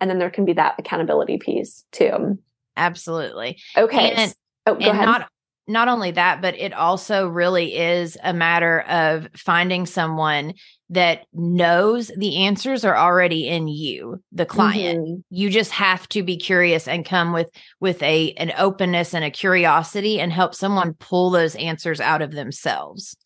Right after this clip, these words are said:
Speaker 1: Sure. What, um, what training program do you suggest for life coaching if someone else is interested in adding that to their, their toolbox as an organizer?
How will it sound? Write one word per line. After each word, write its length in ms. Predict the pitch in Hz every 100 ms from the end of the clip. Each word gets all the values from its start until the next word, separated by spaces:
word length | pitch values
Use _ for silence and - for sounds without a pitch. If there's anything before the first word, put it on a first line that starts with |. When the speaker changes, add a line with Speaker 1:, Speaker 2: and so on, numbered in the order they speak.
| -
Speaker 1:
Sure. 360 | 180 240 240 - _ _ - - -
What, 400 | 202 226 302 302 -
um, 300 | 240 220 185
what 260 | 180 220 -
training 420 | - 220 262 277
program 800 | - 175 165 175 208 101 175 208 _
do 80 | -
you 140 | 202 190
suggest 680 | - 170 165 131 - - -
for 100 | 185
life 280 | 160 151 -
coaching 380 | - 160 180
if 120 | 170 170
someone 300 | 185 170 165
else 280 | 160 165
is 120 | 185 190
interested 460 | 190 190 170 - 160
in 120 | 160
adding 380 | - 165 165 165
that 200 | 156 -
to 100 | -
their, 460 | 165 160 160 170 -
their 200 | - 156
toolbox 720 | 170 196 175 170 156 160 -
as 160 | - 180
an 60 | 170
organizer? 760 | 170 175 170 175 180 180 214